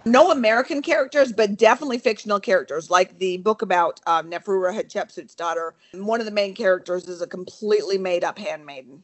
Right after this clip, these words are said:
who is not at all historically attested. So it's a kind of a mix of historically attested people and what we know about them, mixed with some char-, you know, a cute guard and a handmaiden and, and some more characters to drive the story forward.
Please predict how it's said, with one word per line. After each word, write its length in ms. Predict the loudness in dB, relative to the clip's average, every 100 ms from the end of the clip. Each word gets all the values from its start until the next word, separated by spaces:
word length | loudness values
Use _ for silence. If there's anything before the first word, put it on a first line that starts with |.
| _
who 280 | -10 -10 -12 _ _ _ _ _ -20 -20 _ _
is 160 | -4 -4
not 360 | -6 -8 -8 -2
at 80 | 0
all 220 | 0 -2
historically 540 | -6 -4 -4 -4 -8
attested. 480 | -8 -10 -14 -14 -14 _ _ _ _ _ _ _ _ _
So 320 | 2 8 8 8
it's 200 | 4 4
a 60 |
kind 200 | -2 -4
of 60 | -2
a 60 |
mix 320 | -4 -4 -4 -6
of 100 | -4
historically 680 | -6 -4 -4 -4 -4 -8
attested 680 | -8 -8 -10 -4 -2 -2 -4
people 460 | -12 -8 -4 -2 -2 -4
and 160 | -4
what 240 | -2 -2 _
we 200 | _ -10
know 180 | -6 -2
about 280 | 2 2 2
them, 360 | 2 0 -6 -14 _ _
mixed 460 | -6 -4 -4 -8 -4
with 340 | -2 -2 -4
some 220 | -10 -10
char-, 300 | -2 0 0 0
you 100 | -4
know, 160 | -4
a 100 | -8
cute 340 | -8 0 0 2
guard 500 | 0 2 2 2 -2
and 220 | -8 -14 _ -10
a 40 | -8
handmaiden 640 | -6 -8 -8 -8 -8 -8
and, 240 | -10 -12 -12
and 140 | -10
some 100 | -2
more 200 | 2 4
characters 480 | 4 2 0 0 -6
to 100 | -8
drive 360 | -4 0 0 0
the 80 | -6
story 320 | -4 -4 -4
forward. 480 | -4 -6 -4 -8